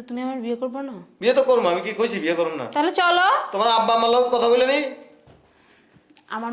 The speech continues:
Speaker 1: মা বাবা তোমার কাছে জীবনও বিয়ে দিব না আমারে।
Speaker 2: কে? পচা বলা। না পচে গেছি?
Speaker 1: আমার বাসায় বিয়ের কথাবার্তা চলতেছে। চলো।
Speaker 2: আশ্চর্য ব্যাপার, বিয়ে তো করবো, কইছি তো। একটা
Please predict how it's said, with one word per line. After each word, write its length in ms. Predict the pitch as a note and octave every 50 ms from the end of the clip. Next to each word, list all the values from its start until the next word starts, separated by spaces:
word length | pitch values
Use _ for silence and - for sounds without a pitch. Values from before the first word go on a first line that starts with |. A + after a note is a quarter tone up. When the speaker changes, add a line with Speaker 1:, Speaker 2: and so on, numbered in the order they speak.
| B3
Speaker 1:
মা 60 | A#3+ A#3+ B3
বাবা 160 | B3 A#3+ C#4+ - D#4 C4
তোমার 160 | A#3 A3+ A3+ A3+
কাছে 120 | B3+ B3 G#3 B3+
জীবনও 240 | C4 A#3+ A#3 A3+ A3
বিয়ে 140 | A3+ G#3+ F#3+ F#3
দিব 100 | F#3+ F3+ F3
না 60 | E3+ E3+
আমারে। 200 | E3 D#3 D3+ D#3 - - _ _ _ -
Speaker 2:
কে? 120 | D3+ C#3 B2+ A#2+ A2+ - - - - - - _ _ _ _ _ _ _ _ _ _ _ _ _ _ -
পচা 220 | C#3+ D3+ - D3+ C3
বলা। 180 | B2+ A#2+ A2 F#2 - - _ _ _ _ _ _ _ _ _ - B2+
না 60 | B2+ B2+
পচে 200 | D#3 D#3 D#3+ E3 D3
গেছি? 180 | C3+ - - G#2+ G#2+ - _ _ _ _ _ _ _ _ _ _ _ _ _ _ _ - - - _ _ _ _ _ _ _ _ _ _ _ _ _ _ _ _ _ _ _ _ - _ _ - -
Speaker 1:
আমার 160 | G#3 G#3 G#3+ G#3 G#3
বাসায় 260 | G#3+ G#3+ - A3+ G3+ F#3+
বিয়ের 220 | G3+ G3+ G3+ G3 -
কথাবার্তা 400 | G#3 G#3 G#3 G#3+ F#3+ F#3 F#3+ F#3 F3+ -
চলতেছে। 440 | F#3 F3+ F3 - F#3 F3+ - - F#3+ E3 _ _ _ _ _ _ _ _ _ _ - - - -
চলো। 200 | A#3+ A3+ A3 G#3 - - - - - _ - - - - - - _ _ _ _ _ _ _ _ _ _ _ - - D#4
Speaker 2:
আশ্চর্য 340 | - - - D#3 C#3+ - C3 A#2+ A#2
ব্যাপার, 180 | A2+ A2+ A2+ G#2+ A2+
বিয়ে 140 | C#3+ D#3 D#3+ E3+
তো 40 | F#3 - -
করবো, 220 | F#3+ F#3+ F3 D#3 B2+ A#2 B2
কইছি 200 | D3 D3 D3+ C3 -
তো। 80 | - G2 - - _ _ - - _ _ _ _ _ _ -
একটা 120 | C#3 F3